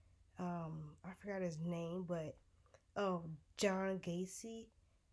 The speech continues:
Man, he's a clown. And his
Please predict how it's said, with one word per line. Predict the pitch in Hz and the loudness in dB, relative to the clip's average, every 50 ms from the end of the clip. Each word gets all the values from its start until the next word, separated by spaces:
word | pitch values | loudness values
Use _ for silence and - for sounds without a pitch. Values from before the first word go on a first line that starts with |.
| _ - _ - - - - - - - | _ -20 _ -20 -20 -20 -20 -20 -16 -8
Man, | 147 160 180 208 233 - - - - - - - - - - - - - - - - - - | -4 -2 0 2 4 6 6 6 6 4 2 0 -4 -10 -12 -14 -16 -18 -20 -18 -18 -10 -4
he's | 208 202 202 190 | -2 0 0 2
a | 185 180 170 - - | 0 -2 -2 -4 -8
clown. | - - - 196 190 190 190 196 208 220 226 233 - - - - - - - - - - - - - - _ _ _ - | -10 -6 -4 -2 0 0 0 0 0 0 -2 -2 -6 -12 -20 -20 -20 -20 -20 -20 -20 -20 -20 -20 -20 -20 _ _ _ 2
And | 196 196 190 190 185 | 4 6 6 6 4
his | 185 196 202 190 | 2 -2 -2 -4